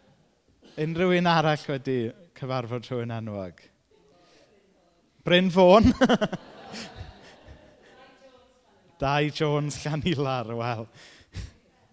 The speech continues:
Tony Benn. Oedd o'n aelod seneddol arnoch chi pan oeddech chi'n, yn Chesterfield, ie. Llinos ag yn... Y Frenhines,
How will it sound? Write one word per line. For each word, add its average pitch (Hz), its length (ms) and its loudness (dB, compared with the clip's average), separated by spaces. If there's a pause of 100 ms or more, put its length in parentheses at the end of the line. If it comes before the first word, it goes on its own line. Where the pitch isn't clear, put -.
(440)
Tony 139 340 -8
Benn. 143 540 -6 (360)
Oedd 147 240 0
o'n 160 140 0
aelod 139 480 0 (420)
seneddol 170 600 0
arnoch 156 240 -4
chi 123 100 -6
pan 123 240 -8
oeddech 123 220 -10
chi'n, 135 160 -12 (260)
yn 127 80 -10
Chesterfield, 123 720 -16
ie. 117 160 -12 (460)
Llinos 180 420 -6
ag 151 160 -8
yn... 156 160 -10 (920)
Y 156 80 -6
Frenhines, 214 1200 0